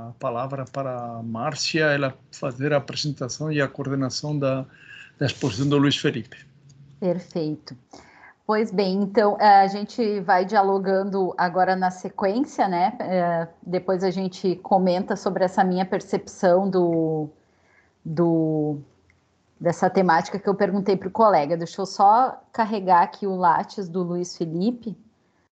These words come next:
Speaker 2: pra apresentá-lo devidamente. Então, bem, pessoal, ah, boa noite, então, novamente a todos e a todas, né? Uma alegria a gente tá aqui juntos hoje.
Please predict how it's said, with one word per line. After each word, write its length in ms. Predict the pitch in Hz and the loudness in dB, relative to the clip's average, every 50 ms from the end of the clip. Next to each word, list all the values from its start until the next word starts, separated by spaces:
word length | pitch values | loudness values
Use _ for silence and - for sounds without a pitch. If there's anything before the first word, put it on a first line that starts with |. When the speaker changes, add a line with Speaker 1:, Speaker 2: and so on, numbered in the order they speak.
| _ _ _ _ _ _ _ _ _ _ _ _ _ _ _ _ _ _ _ _ _ _ - | _ _ _ _ _ _ _ _ _ _ _ _ _ _ _ _ _ _ _ _ _ _ -4
Speaker 2:
pra 600 | 196 196 185 180 180 180 185 196 196 - - _ _ | 0 4 6 6 6 6 4 2 -2 -8 -18 _ _
apresentá-lo 840 | - 202 - - 190 202 190 202 202 196 196 196 202 180 175 185 190 | -6 -6 -4 -2 -2 -2 0 0 -2 -2 0 4 4 6 6 4 2
devidamente. 1120 | 190 185 190 175 170 190 175 190 190 196 180 156 135 - - - - - - - - _ _ _ _ _ _ _ _ _ _ _ _ _ _ _ _ _ - | 0 -2 -4 -4 -4 -4 -2 -2 -2 -2 -2 -4 -6 -8 -10 -16 -20 -20 -20 -20 -20 _ _ _ _ _ _ _ _ _ _ _ _ _ _ _ _ _ -18
Então, 540 | - 165 165 170 170 - _ - - - - _ _ _ _ - _ _ _ _ _ _ _ _ _ _ _ - | -14 -12 -10 -12 -12 -14 _ -12 -12 -12 -12 _ _ _ _ -20 _ _ _ _ _ _ _ _ _ _ _ -12
bem, 200 | 180 208 196 202 | -10 -8 -6 -4
pessoal, 580 | 208 - - - 196 143 104 - - - _ _ _ _ _ _ - | -4 -4 -2 0 0 0 0 0 -6 -14 _ _ _ _ _ _ -2
ah, 520 | - 202 196 196 196 196 196 190 190 185 | 2 4 4 6 6 8 6 6 6 4
boa 260 | 180 180 208 202 196 | 2 4 6 6 6
noite, 400 | 202 196 190 196 208 208 - - | 4 2 0 -2 -2 -4 -6 -8
então, 500 | 208 180 - 196 190 196 190 190 185 180 - - | -6 -4 -2 -2 -2 -2 -2 -4 -6 -8 -8 -6
novamente 520 | 185 185 175 185 190 185 180 185 185 - | -2 -2 0 0 -2 -4 -4 -6 -2 -2
a 40 | 190 | -2
todos 420 | 190 - 196 190 190 185 185 185 196 | 0 0 0 0 0 0 -2 0 2
e 40 | 190 | 2
a 60 | 175 | 2
todas, 840 | 180 - 202 180 175 190 190 185 233 269 285 - - - - - - - - | 2 2 0 0 2 2 2 2 2 2 2 -2 -10 -20 -20 -20 -20 -12 -6
né? 380 | 180 175 175 180 190 202 190 - - - | -4 0 0 0 0 -2 -4 -12 -12 -6
Uma 120 | 185 185 | -2 -2
alegria 440 | 180 180 180 180 165 185 196 202 208 | -2 0 -2 -2 -2 -2 0 0 0
a 40 | 202 | 0
gente 260 | 202 208 196 190 - | 0 -4 -8 -6 0
tá 140 | - 202 185 | 2 4 4
aqui 240 | 185 185 - 202 190 | 4 2 -4 -8 -8
juntos 580 | 175 180 190 185 190 196 190 - 196 175 165 | -6 -4 -4 -4 -4 -6 -6 -10 -12 -6 -4
hoje. 560 | 185 180 175 175 185 185 - 262 302 320 - | -2 -2 0 0 0 -2 0 -2 -2 -4 -6